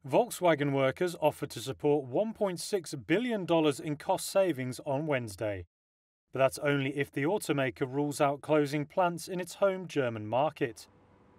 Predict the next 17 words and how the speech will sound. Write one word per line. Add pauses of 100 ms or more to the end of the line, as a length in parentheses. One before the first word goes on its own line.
(580)
They
further
warned
V
W
would
face
a
historic
battle
if
it
pushed
on
with
major
cuts.